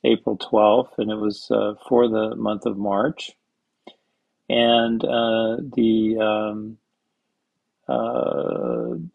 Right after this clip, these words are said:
average, you know, increase, uh, for all the items in the index, uh,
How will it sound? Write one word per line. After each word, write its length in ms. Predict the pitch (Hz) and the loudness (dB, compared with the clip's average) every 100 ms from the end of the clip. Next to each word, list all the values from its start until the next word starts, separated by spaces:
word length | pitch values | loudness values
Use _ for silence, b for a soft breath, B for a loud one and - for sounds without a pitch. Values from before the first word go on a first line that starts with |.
| - | 4
average, 580 | 123 120 120 110 - - | 4 6 4 2 -2 -4
you 80 | 117 | -2
know, 180 | 110 | -2
increase, 800 | 110 110 - 120 113 110 - - - | -2 -2 2 6 6 4 -4 -16 -4
uh, 400 | 123 107 107 101 98 _ | 0 2 2 0 -4 _
for 120 | 113 | 6
all 180 | 110 107 | 6 6
the 140 | 107 | 4
items 340 | 104 104 104 98 | 4 4 2 -4
in 100 | 104 | -4
the 160 | 107 | -2
index, 640 | 110 107 107 107 - - - | 0 2 2 2 -4 -10 -4
uh, 480 | 117 107 104 107 | 0 0 0 -4